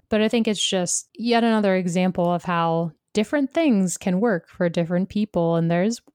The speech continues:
no right answer or wrong answer. It's just the choice that you make at the time,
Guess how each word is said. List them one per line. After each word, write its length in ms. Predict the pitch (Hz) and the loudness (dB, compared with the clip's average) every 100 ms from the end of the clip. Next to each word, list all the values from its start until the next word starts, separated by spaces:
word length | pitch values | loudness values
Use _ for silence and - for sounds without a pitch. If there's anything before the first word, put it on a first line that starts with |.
| - | 0
no 460 | 196 269 302 285 | 2 4 4 2
right 280 | 208 202 240 - | 2 0 0 -2
answer 440 | 196 226 - 247 | -2 0 0 -2
or 240 | - 233 240 | 0 0 0
wrong 340 | 254 262 180 | 0 2 0
answer. 480 | 185 175 - 170 170 | 0 0 0 -6 -6
It's 180 | 175 - | -6 -8
just 320 | - 240 - | -4 -4 -2
the 80 | 190 | -4
choice 380 | - 202 233 - | 0 0 0 -2
that 120 | - | 0
you 100 | 220 | 0
make 200 | 214 220 | 0 -2
at 120 | 220 | -6
the 60 | - | -8
time, 500 | - 180 180 185 | -4 -4 -2 -2